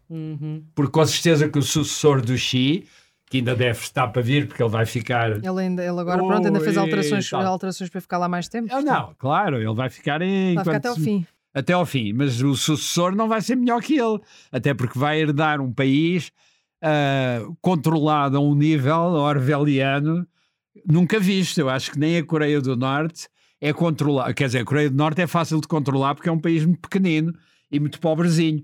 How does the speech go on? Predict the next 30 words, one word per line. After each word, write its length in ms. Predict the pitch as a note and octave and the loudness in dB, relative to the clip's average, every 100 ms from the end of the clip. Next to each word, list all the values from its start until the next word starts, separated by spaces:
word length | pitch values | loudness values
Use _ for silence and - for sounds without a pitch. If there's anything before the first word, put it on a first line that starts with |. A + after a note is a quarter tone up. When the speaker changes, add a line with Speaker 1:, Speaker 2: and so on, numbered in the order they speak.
| - | -10
Speaker 3:
Sim. 240 | - E3+ D#3+ | -2 0 2
Speaker 2:
A 100 | C#3+ | 2
China 420 | - E3+ E3+ C#3+ | 2 2 2 2
é 40 | |
um 160 | C3 B2 | 0 0
país 440 | A#2+ C#3 C3+ A#2 | 0 2 2 0
colossal, 680 | - C#3+ C#3 - A#2 G#2 B2+ - _ _ _ _ | 0 0 0 -2 -2 -2 -6 -10 _ _ _ _
com 280 | D3+ C#3+ C3 A#2+ A#2 A2+ A2+ G#2+ | 0 2 2 2 0 0 -2 -2
uma 140 | B2+ | -2
população 520 | A2 A#2+ C#3+ C3 C3+ | -2 -2 -2 0 -2
colossal, 540 | A#2+ B2+ A2 - B2+ C#3+ | -2 -4 -4 -4 -2 -4
que 80 | - | -4
se 80 | |
pode 180 | - D#3+ | -2 0
dar 140 | E3 E3 | 0 2
ao 140 | D#3 | 2
li-, 240 | D3 E3+ - | 2 0 0
ao 140 | C3+ | 0
luxo 280 | C#3+ E3+ - | 2 0 0
de 40 | - | -2
ter 140 | D#3+ | 0
um 80 | D#3 | 0
campo 240 | E3+ D#3+ | 0 -4
de 60 | - | -4
concentração 600 | - C3 D#3 C#3+ C#3+ E3 | -4 -2 -2 -2 -2 -2
para 100 | D3 | 0
um 80 | D#3 | 0
milhão 260 | D3+ D3 D3 | 2 2 0
de 60 | C#3 | -4
pessoas, 520 | - B2+ A#2 C3+ | -6 -2 -2 -2